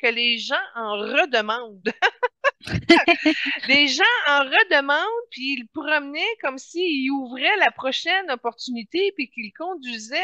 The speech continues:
Speaker 1: à un autre. C'est comme si tout le, le concept du Félix Leclerc qu'on connaît, là,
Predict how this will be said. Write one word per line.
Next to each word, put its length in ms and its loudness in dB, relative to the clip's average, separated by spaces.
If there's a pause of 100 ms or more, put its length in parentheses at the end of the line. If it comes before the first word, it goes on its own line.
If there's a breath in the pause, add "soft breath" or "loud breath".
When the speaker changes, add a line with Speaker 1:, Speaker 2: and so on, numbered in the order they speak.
(120)
Speaker 1:
à 140 0
un 280 -2
autre. 280 -4
C'est 160 -8
comme 260 -4
si 420 -8 (460 loud breath)
tout 80 0 (200)
le, 400 2
le 120 0
concept 680 -4
du 160 -14
Félix 400 -6
Leclerc 560 -2 (160)
qu'on 220 -8
connaît, 540 -8
là, 220 -4